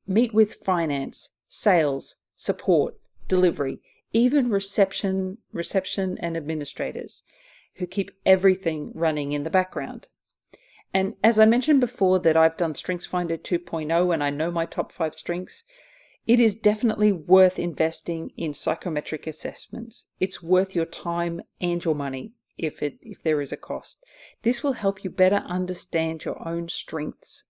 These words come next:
and know yourself and how you can best work with people. So whether it is the strengths profile, scarf, or StrengthsFinder two point oh,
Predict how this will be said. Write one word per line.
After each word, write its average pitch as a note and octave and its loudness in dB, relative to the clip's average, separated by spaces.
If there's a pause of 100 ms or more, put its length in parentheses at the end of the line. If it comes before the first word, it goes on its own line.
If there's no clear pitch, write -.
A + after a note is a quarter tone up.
and E3+ -8
know D#3+ -2
yourself E3+ -2 (380)
and F3 -6
how G3 2
you G#3+ 4
can G#3 -2
best - -2
work E3+ 2
with D#3 -4
people. - -8 (720)
So G3+ 4
whether G#3+ 6
it G3+ 6
is G3 2
the D#3+ -2
strengths E3+ -2
profile, F3 0 (580)
scarf, - -2 (560)
or F3 4
StrengthsFinder F#3+ -2
two F#3+ -2
point F#3 -2
oh, D3 -4